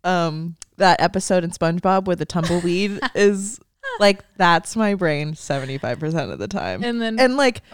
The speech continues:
Speaker 2: I'm
Speaker 1: half
Speaker 2: the
Speaker 1: the
Speaker 2: one where the
Speaker 1: time
Speaker 2: printers are going crazy and they're running around and there's
Speaker 1: See,
Speaker 2: flyers. And,
Speaker 1: no,
Speaker 2: like
Speaker 1: this is such a good example because
Speaker 2: <laughs>
Speaker 1: when I'm alone, I'm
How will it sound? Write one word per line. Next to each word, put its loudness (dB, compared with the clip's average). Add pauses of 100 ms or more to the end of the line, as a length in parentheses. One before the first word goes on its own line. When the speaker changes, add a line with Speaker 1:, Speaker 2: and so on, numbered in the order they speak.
Speaker 2:
I'm 2
Speaker 1:
half 4
Speaker 2:
the 0
Speaker 1:
the 2
Speaker 2:
one 2
where 6
the 2
Speaker 1:
time -6
Speaker 2:
printers 0
are 0
going 0
crazy 2
and 0
they're 0
running 0
around 2
and 2
there's 6
Speaker 1:
See, 6
Speaker 2:
flyers. 2
And, 2
Speaker 1:
no, 8
Speaker 2:
like -2
Speaker 1:
this 4
is 2
such 4
a 6
good 6
example 2
because 0
Speaker 2:
<laughs> -6
Speaker 1:
when 4
I'm 4
alone, 4 (300)
I'm 0